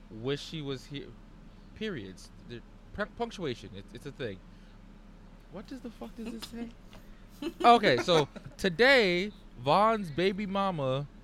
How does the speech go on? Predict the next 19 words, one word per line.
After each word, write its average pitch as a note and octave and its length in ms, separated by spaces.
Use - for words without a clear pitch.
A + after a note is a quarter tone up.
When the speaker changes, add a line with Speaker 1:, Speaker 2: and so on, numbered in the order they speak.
Speaker 1:
baby D#3+ 300
shower. A#2 680
Wish C#3+ 180
she F3+ 140
was D3 200
here C#3+ 260
to B2+ 440
be C3 140
with C#3 240
us. G#2 300
We B2+ 100
gonna C3 200
make A#2+ 220
sure A#2+ 160
she's A2 220
straight, G#2+ 320
though." - 1600
Uh, A#2+ 520
so D3+ 600